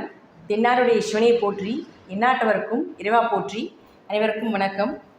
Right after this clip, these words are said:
மேஷ ராசிக்குண்டான செப்டம்பர் மாத பலன்கள் பத்தி பார்க்கலாம். மேஷ ராசிக்கு இத்தனை நாளா உங்களுடைய ராசி அதிபதி செவ்வாய் குருவோட இருந்தார்.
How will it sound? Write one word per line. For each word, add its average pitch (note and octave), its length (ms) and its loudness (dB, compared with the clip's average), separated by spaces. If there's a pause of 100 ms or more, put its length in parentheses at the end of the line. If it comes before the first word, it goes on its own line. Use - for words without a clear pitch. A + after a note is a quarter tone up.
(300)
மேஷ C#4 440 4
ராசிக்குண்டான F#3+ 760 2 (540)
செப்டம்பர் C#4+ 560 4
மாத G#3+ 180 4 (100)
பலன்கள் G3 340 2
பத்தி G3 240 0
பார்க்கலாம். F3+ 420 2 (540)
மேஷ C#4+ 420 4
ராசிக்கு A3+ 520 2 (300)
இத்தனை A3+ 300 2
நாளா A3 260 4 (260)
உங்களுடைய G3+ 320 2 (100)
ராசி B3+ 280 4 (100)
அதிபதி G3+ 380 0 (500)
செவ்வாய் A3+ 440 4
குருவோட A#3 320 4 (120)
இருந்தார். G3+ 380 2